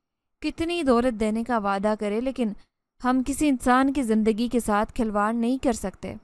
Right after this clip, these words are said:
लेकिन तुमने जो गलती कर दी अपनी नादानी में और अपनी गरीबी की वजह से, तो इसमें मैं तुम्हारी मदद करूँगा। मैं ये बात किसी को नहीं बताऊँगा,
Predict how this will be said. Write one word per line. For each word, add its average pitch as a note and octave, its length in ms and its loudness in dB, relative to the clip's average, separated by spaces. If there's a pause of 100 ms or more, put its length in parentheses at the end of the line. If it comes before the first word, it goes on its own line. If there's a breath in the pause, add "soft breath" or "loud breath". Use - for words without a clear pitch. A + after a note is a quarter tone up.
(600)
लेकिन A3+ 280 0
तुमने A3+ 280 2
जो G#3+ 160 4
गलती G#3 360 2
कर B3+ 240 4
दी G#3+ 200 0 (360)
अपनी B3+ 280 4
नादानी C4+ 500 6
में B3 200 4 (560)
और C#4 80 6
अपनी D4+ 300 4
गरीबी C4+ 440 2
की B3+ 140 -2
वजह G3+ 280 0
से, A3 200 -2
तो C#4 120 0
इसमें C4+ 520 0
मैं B3+ 240 0
तुम्हारी C4 360 4
मदद A3 340 2
करूँगा। F#3 420 -2 (580)
मैं A3+ 160 4
ये A#3+ 160 4
बात G#3+ 280 4
किसी C#4 280 0
को C#4+ 120 4
नहीं A3 260 4
बताऊँगा, G3+ 560 0